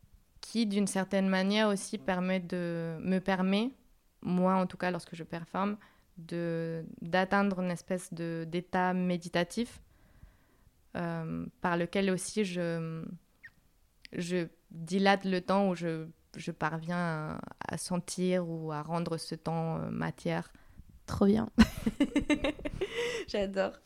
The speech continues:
Speaker 2: En plus, euh, bon là on le voit pas, mais, euh, t'as des super chaussons qui font la poussière en même temps.
Speaker 1: Oui,
Speaker 2: J'ai grave
Speaker 1: alors
Speaker 2: envie, euh, <laughs> j'ai grave envie d'en avoir pour chez moi.
Speaker 1: Alors ces chaussons, c'est ma grand-mère qui les, qui les a fait. C'est des chaussons faits de,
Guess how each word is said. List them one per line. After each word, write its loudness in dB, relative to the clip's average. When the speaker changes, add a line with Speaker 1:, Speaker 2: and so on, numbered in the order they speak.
Speaker 2:
En 2
plus, 2
euh, 8
bon -4
là 2
on 2
le -2
voit 0
pas, -4
mais, -2
euh, -8
t'as 2
des 0
super -4
chaussons -4
qui -12
font -4
la 0
poussière -4
en 0
même -2
temps. -8
Speaker 1:
Oui, 4
Speaker 2:
J'ai 0
grave 8
Speaker 1:
alors 10
Speaker 2:
envie, 4
euh, 6
<laughs> 4
j'ai 2
grave 6
envie 2
d'en 0
avoir 2
pour -12
chez -2
moi. 0
Speaker 1:
Alors 8
ces 2
chaussons, 2
c'est 0
ma 4
grand-mère 4
qui -4
les, 0
qui -4
les 4
a 4
fait. 4
C'est 4
des 0
chaussons 0
faits -2
de, -2